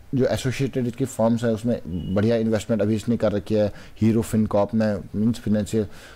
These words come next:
तो इसमें सात सौ सत्रह करोड़, सेवन सेवेंटी सेवन करोड़ की investment अभी इसने Hero फिनकॉर्प में कर रखी है। और एक अब इसके जो, अ, प्रोफेसर जगमोहन सिंह राजू हैं वो एक independent director बनाए गए हैं, बहुत बढ़िया बात। अगर आप देखें Bloomberg की news देखें तो Hero Motor Corp profit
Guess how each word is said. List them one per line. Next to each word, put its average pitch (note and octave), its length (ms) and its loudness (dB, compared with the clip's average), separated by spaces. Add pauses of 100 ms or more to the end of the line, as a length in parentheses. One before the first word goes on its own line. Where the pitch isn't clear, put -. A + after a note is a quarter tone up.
तो A#2+ 60 0
इसमें B2+ 220 0
सात G#2+ 260 -2
सौ B2 100 -6
सत्रह A2+ 320 -2
करोड़, A2 280 0 (300)
सेवन A2+ 260 0
सेवेंटी A#2 300 0
सेवन A2 240 2
करोड़ G#2+ 200 0
की G#2+ 100 -2
investment G#2+ 340 2
अभी G#2+ 140 2
इसने G#2 240 -2
Hero G#2+ 240 2
फिनकॉर्प A2 500 0
में A2+ 100 4
कर G#2+ 140 0
रखी G2 200 -2
है। A2 160 0 (420)
और B2+ 100 2
एक C#3 240 0
अब C3 100 2
इसके B2+ 240 0
जो, B2 240 2
अ, A#2+ 40 -6 (320)
प्रोफेसर G#2+ 640 0
जगमोहन A2 460 2
सिंह A#2 260 0
राजू G2 300 0
हैं G#2+ 160 0
वो G#2 260 2 (100)
एक A2 160 2 (100)
independent A2+ 640 2
director G#2 480 -2 (360)
बनाए G#2 340 4
गए G2+ 140 0
हैं, F#2 440 -2
बहुत A#2 160 0
बढ़िया A#2+ 240 2
बात। G#2+ 180 2
अगर G#2+ 160 2
आप A2+ 120 2
देखें A2 340 0 (960)
Bloomberg A#2 420 4
की A#2+ 80 0
news A2+ 220 2
देखें G#2 220 0
तो G#2+ 60 0
Hero C#3 280 2
Motor B2+ 240 -2
Corp A2+ 400 0
profit A#2 260 -2